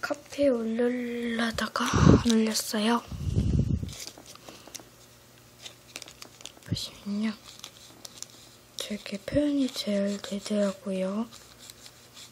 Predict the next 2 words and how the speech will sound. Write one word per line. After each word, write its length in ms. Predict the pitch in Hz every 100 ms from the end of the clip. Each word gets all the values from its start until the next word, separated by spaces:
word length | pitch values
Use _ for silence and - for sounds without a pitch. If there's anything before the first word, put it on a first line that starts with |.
| - - -
진짜 560 | - - - 202 202 -
초보님들도 1300 | - 302 302 302 277 240 202 208 208 - 208 208